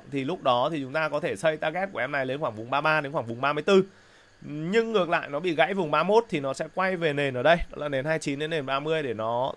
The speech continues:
tích lũy trở lại. Sabeco thì nhìn chung khá là tốt trong tuần vừa qua. Nó là một cái nhân tố cũng giúp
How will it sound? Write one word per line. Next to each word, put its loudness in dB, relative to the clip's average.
tích -2
lũy -8
trở -2
lại. 4
Sabeco 10
thì 4
nhìn 0
chung 4
khá -4
là 4
tốt 4
trong -6
tuần 0
vừa 2
qua. 4
Nó 0
là 0
một -2
cái -2
nhân -2
tố 2
cũng -6
giúp 0